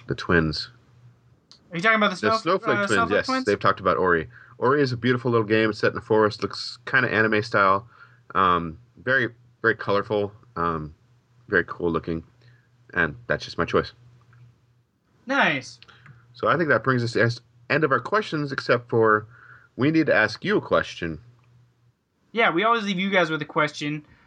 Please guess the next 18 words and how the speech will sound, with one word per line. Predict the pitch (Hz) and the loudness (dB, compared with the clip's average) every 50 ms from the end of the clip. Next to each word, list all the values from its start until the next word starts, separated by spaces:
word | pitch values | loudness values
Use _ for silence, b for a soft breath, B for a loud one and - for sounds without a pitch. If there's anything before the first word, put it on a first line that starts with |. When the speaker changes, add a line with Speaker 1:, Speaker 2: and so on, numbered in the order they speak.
| b b | b b
Speaker 2:
Um, | - 170 170 175 175 175 175 170 170 165 165 165 - _ _ _ _ _ _ | -2 0 2 4 4 4 4 4 4 2 2 -2 -6 _ _ _ _ _ _
so, | - - - - - - 285 320 330 285 202 175 175 175 - _ _ _ _ _ _ _ _ _ _ _ _ _ _ _ - | -18 -14 -12 -12 -6 -2 2 4 4 4 4 2 0 -2 -6 _ _ _ _ _ _ _ _ _ _ _ _ _ _ _ -16
this | 156 156 214 277 294 294 - | -6 -2 0 0 0 0 -2
week's | 254 254 208 - | -4 -4 -4 -6
question | - - - 202 180 175 165 - - 160 156 151 | -6 -2 0 2 2 2 0 -2 -6 -6 -4 -2
is | 151 147 143 139 139 143 147 - - - _ _ _ _ _ _ _ _ _ _ _ _ _ _ _ _ _ - | 0 0 0 -2 -4 -6 -8 -12 -16 -20 _ _ _ _ _ _ _ _ _ _ _ _ _ _ _ _ _ -6
Speaker 1:
Is? | - 131 113 98 113 147 143 131 - - - _ _ _ _ _ _ _ _ _ _ _ _ _ _ _ _ _ _ _ _ _ _ _ _ _ _ _ _ _ | -2 0 0 2 0 0 -2 -4 -8 -14 -18 _ _ _ _ _ _ _ _ _ _ _ _ _ _ _ _ _ _ _ _ _ _ _ _ _ _ _ _ _
Speaker 2:
Is, | - 262 254 240 220 214 208 202 202 202 202 208 214 247 285 330 330 285 277 b b b b b b _ _ _ _ _ | -2 0 0 2 2 2 2 2 2 2 2 2 2 0 0 0 -2 -4 -8 b b b b b b _ _ _ _ _
if | - 285 339 403 440 440 - - - - - - | -8 -4 -2 0 0 -2 -4 -8 -20 -20 -8 -4
another | 233 247 247 240 233 226 226 220 | -2 0 0 2 2 0 0 0
country | 220 240 226 220 208 - 220 208 208 202 185 175 | 0 0 0 0 -2 -2 -2 -2 -2 -2 -4 -4
were | 185 196 208 220 | -4 -2 -2 -2
to | 202 214 | -2 -4
join | 190 175 220 220 214 208 202 196 196 196 | -4 0 2 2 4 4 4 2 2 2
the | 185 190 185 | 0 0 0
giant | 160 175 196 208 214 226 240 233 190 | 2 2 2 4 4 4 2 0 0
robot | 190 190 196 190 196 202 196 175 170 160 | 0 2 2 2 2 2 0 0 -2 -2
duel, | 190 202 208 202 175 160 143 135 131 - | 0 0 2 2 0 0 -2 -4 -8 -12